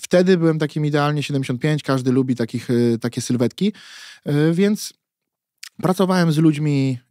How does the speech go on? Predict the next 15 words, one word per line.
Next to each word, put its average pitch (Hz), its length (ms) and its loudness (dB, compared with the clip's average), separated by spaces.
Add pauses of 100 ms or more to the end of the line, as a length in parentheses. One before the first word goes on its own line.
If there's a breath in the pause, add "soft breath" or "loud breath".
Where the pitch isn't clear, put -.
jakiś 156 280 -2
tam 123 180 -4
czas, 139 380 0 (480 soft breath)
e, 123 500 2 (360)
ale 196 140 2
pamiętam, 208 380 0
że 180 160 2 (460)
przed - 260 -4
swoimi 165 400 -2
chyba 151 140 0
pierwszymi 160 360 -2
zawodami 147 420 -2
straciłem 143 420 -4
tą 131 120 -6
pracę, 147 440 -2